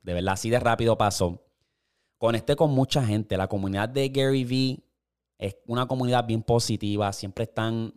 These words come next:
buscando conexiones. Siempre están buscando, eh, conocer tu historia. Vibras positivas, punto y se acabó. En verdad, el, el evento de verdad que me, me pareció muy bueno y estoy loco por ir el año que viene,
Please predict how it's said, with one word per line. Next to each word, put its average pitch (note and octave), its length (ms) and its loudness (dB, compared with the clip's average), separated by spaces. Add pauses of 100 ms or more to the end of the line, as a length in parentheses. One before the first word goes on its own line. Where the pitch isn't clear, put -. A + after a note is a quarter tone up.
buscando G#2 580 -4
conexiones. G#2 1160 0 (400)
Siempre G#2+ 300 -4
están A2+ 220 -2
buscando, A2 840 0
eh, G2 120 -4
conocer F2+ 440 -6
tu - 120 -4
historia. G2+ 840 2
Vibras E3+ 340 0
positivas, D#3 420 0 (280)
punto B2 260 -4
y A#2+ 40 0
se A#2 100 0
acabó. F#2+ 240 2
En F#2+ 80 -2
verdad, G2+ 220 2
el, B2+ 160 2
el A#2 120 4
evento B2+ 380 4
de C#3 100 4
verdad C3+ 200 2
que C3 100 -2
me, G#2+ 160 0
me G2 140 0
pareció F#2+ 420 -2
muy A#2+ 220 -2
bueno A2+ 320 0
y G2+ 60 2
estoy G2 180 -4
loco G#2+ 240 0
por G#2+ 120 -2
ir G#2+ 80 -4
el G2+ 100 0
año G#2 200 -2
que G#2+ 120 -2
viene, A2 340 -2